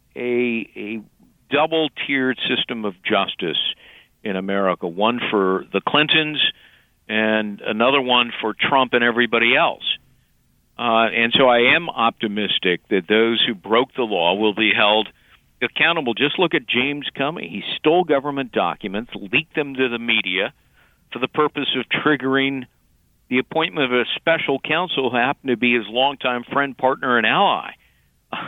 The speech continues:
I mean, if you harbor any doubts about the complete lack of evidence, uh, when, when Robert Mueller was appointed, just read the closed-door testimony of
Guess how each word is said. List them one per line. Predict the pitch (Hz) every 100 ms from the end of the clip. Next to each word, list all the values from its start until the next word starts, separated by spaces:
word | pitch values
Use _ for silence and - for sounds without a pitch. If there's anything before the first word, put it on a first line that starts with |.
| 143 - _ - - _ _
I | - 135
mean, | 143 147
if | 135
you | 165 185
harbor | 151 160 160
any | 151 135
doubts | 120 127 123 143 147
about | 131 113 113 -
the |
complete | 104 110 101 156 156
lack | 123 110 120 120
of | 113 90 -
evidence, | 110 135 151 107 71 - - - - _ _ _ _ _ _ -
uh, | 113 104 104 104 104 101
when, | 104 123 120 123 123 - -
when | 113 110 110 110
Robert | 110 123 135
Mueller | 123 123 113
was | 104
appointed, | 101 - 135 165 127
just | 120 127 117
read | 143 147
the | 135
closed-door | - 139 139 117 131 117
testimony | - 127 131 143 117 113
of | 110